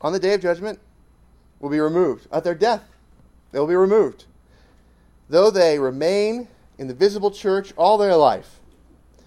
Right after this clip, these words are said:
it is not mere church attendance or church membership, it's not baptism or the Lord's Supper that causes a person to be saved on the day of judgment.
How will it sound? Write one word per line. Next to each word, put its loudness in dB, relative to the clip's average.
it -8
is -12
not 0
mere 0
church -2
attendance -4
or -4
church -6
membership, 0
it's -18
not -2
baptism 0
or 0
the -6
Lord's 0
Supper -4
that -16
causes -2
a -2
person -8
to -10
be -6
saved 0
on -4
the -10
day -2
of -4
judgment. -6